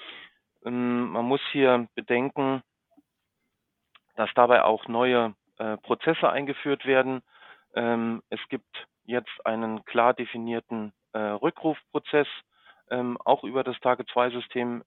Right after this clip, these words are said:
hinweg. Ähm, es wird eine neue Kommunikationsschicht, ähm, eingeführt. Ähm, das, ähm, Network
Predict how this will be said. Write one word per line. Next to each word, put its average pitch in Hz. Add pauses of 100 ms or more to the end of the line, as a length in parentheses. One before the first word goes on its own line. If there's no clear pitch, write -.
hinweg. 117 (480)
Ähm, 117
es -
wird 127
eine 120
neue 120
Kommunikationsschicht, 135 (380)
ähm, 120
eingeführt. 127 (600)
Ähm, 113
das, 113 (220)
ähm, 107 (420)
Network 123